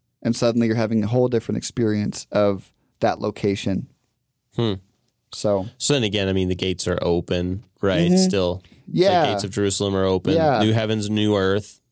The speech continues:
Speaker 2: Everything's, like, refined and new. But that individual who rejects Christ is just gonna suffer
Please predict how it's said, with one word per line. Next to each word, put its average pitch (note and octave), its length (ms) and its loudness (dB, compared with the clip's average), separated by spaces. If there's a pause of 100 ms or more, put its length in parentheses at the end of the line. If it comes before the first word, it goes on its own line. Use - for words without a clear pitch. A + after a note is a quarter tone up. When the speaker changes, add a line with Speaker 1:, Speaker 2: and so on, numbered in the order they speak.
(140)
Speaker 2:
Everything's, G2+ 520 -2
like, F#2 300 -4 (420)
refined G#2 880 -2
and F2+ 240 0
new. A2 580 2 (600)
But A2 180 -2
that F2 280 -4 (120)
individual F#2+ 880 -2 (380)
who - 120 -6
rejects G2+ 500 -2
Christ F2 520 -2 (460)
is G2 160 -4
just - 240 -4
gonna F2+ 200 -2
suffer D#2+ 680 -2